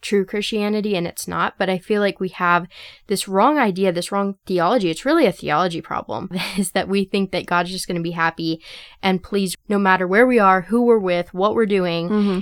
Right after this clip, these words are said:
Speaker 1: He's just gonna be pleased with it because, well, we're not as bad as Joe down the street is. And, you know, at least we show up at church sometimes and, you
Speaker 2: Yeah.
Speaker 1: know,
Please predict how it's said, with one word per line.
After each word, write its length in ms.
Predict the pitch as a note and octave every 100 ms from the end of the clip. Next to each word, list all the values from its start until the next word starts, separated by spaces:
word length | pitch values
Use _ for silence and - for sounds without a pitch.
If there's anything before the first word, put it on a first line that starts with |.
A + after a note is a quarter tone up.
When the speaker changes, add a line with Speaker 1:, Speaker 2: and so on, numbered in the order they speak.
| -
Speaker 1:
He's 240 | G#3 F#3
just 200 | F#3+ -
gonna 100 | F#3+
be 140 | F3+ F3
pleased 320 | F#3+ F3+ E3+
with 180 | F3 E3+
it 240 | E3+ -
because, 640 | F#3 F3 F#3 F3 E3 E3 -
well, 200 | F3 F3
we're 120 | F#3
not 260 | F3 E3+ - _
as 160 | F#3+ E3+
bad 260 | F3 E3+
as 160 | F3 F3+
Joe 280 | - E3 E3+
down 180 | - C#2
the 60 |
street 360 | - F3+ D3 E2+
is. 340 | - G2+ C3 -
And, 380 | G3 F3 F3 G3
you 80 |
know, 140 | F#3 E3+
at 100 | F3+
least 280 | B3 B3+ G#3+
we 200 | F#3 F3 - - -
show 260 | - - G3+
up 240 | G3 F#3+ -
at 120 | F3
church 400 | - G#3 - -
sometimes 640 | G3 F#3+ E3 D#3+ E3+ F3+ F3+
and, 220 | F3 F3
you 120 | G#3
Speaker 2:
Yeah. 80 | F#3+
Speaker 1:
know, 180 | F3